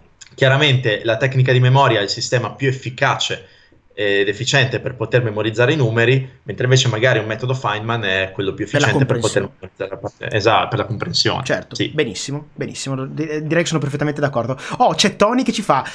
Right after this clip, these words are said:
Speaker 2: una bella domanda contro i nostri interessi, quindi siamo pronti. Dice,
Speaker 1: Contro i
Speaker 2: i nostri interessi, quindi ci vuole ru-,
Speaker 1: Ah.
Speaker 2: ci vuole rubare il lavoro, Tony. E dice,
Speaker 1: Vai.
Speaker 2: eh, io, eh, sto in Sicilia, dice Tony, dice: Sono anch'io un appassionato di metodo di studio, tecniche di memoria, eccetera.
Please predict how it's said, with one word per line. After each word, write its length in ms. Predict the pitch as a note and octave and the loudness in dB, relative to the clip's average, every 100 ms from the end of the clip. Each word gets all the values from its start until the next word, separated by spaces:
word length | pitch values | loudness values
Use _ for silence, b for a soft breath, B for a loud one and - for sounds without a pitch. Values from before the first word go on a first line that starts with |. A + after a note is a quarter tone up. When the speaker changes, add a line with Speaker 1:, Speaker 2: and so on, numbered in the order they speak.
| B | B
Speaker 2:
una 160 | D#3+ | 2
bella 240 | D3+ F#3+ A#3+ | 4 4 4
domanda 560 | F#3 D#3 F3+ G3+ G#3+ | 4 2 2 2 0
contro 500 | - G3+ A#3+ C4+ C4+ | 2 2 4 2 2
i 40 | A#3 | 2
nostri 320 | F#3 F3+ G3+ | 2 0 -2
interessi, 480 | F3+ D3 G#2 - C3+ | 0 0 -2 -4 -2
quindi 180 | D#3+ D#3 | 0 2
siamo 220 | G3 G3 | 2 2
pronti. 440 | E3 C3+ B2+ D3 D3 B B3 | 0 0 -2 -6 -6 B -6
Dice, 420 | - G3 - C3+ - | 0 0 2 -2 4
Speaker 1:
Contro 420 | E3+ G#3 A3 A3+ | 4 6 6 8
i 120 | D#3 | 8
Speaker 2:
i 40 | E3+ | 6
nostri 380 | G3 A3 - | 4 2 0
interessi, 580 | G#3 F#3+ C3 G#2 - B2+ | -2 2 0 0 -6 -10
quindi 360 | B2+ E3 D#3 - | -4 -4 -4 -6
ci 140 | - | -2
vuole 180 | G#3 B3 | 0 2
ru-, 100 | G#3+ | 2
Speaker 1:
Ah. 80 | G3 | 2
Speaker 2:
ci 100 | F3 | 0
vuole 180 | B3 C#4 | 2 2
rubare 300 | G#3+ G#3 G#3+ | 2 2 2
il 60 | G#3 | 2
lavoro, 340 | D#3 B2 A#2+ | 0 -2 -8
Tony. 320 | A#2 G2+ G#2 - _ _ | -8 -10 -12 -16 _ _
E 60 | A3+ | -2
dice, 260 | E3 - | 0 0
Speaker 1:
Vai. 300 | F#3+ C#3+ G#2 - B B | 4 4 2 -2 B B
Speaker 2:
eh, 220 | - G#3 - | -6 -6 -2
io, 340 | C#4+ G3+ G#3 | 2 2 0
eh, 220 | F3+ E3 | -4 -6
sto 160 | E3+ G#3 | -2 0
in 80 | F3+ | 2
Sicilia, 420 | F3+ C#3+ C#3+ C#3 | 2 0 2 2
dice 220 | C3 C#3 | 0 -2
Tony, 260 | C#3 B2 C3+ | -2 -2 -2
dice: 280 | E3 D3+ D#3+ | -4 -4 -4
Sono 220 | - A#3+ | -2 0
anch'io 200 | G#3 B3 | 0 0
un 60 | A3 | 0
appassionato 500 | - D#3 E3+ - C#3+ | 0 -2 -2 -4 -4
di 80 | |
metodo 260 | C3 B2 F3 | -6 -4 -4
di 120 | A#3+ | -6
studio, 400 | - C4+ A#3 G3+ | -4 -4 -2 -2
tecniche 360 | G3 F#3 D#3+ D3 | -2 -2 -4 -4
di 60 | |
memoria, 380 | F#3+ F#3+ F#3 E3 | -4 -2 -2 -2
eccetera. 360 | D3 G#2+ A#2 | -2 -6 -10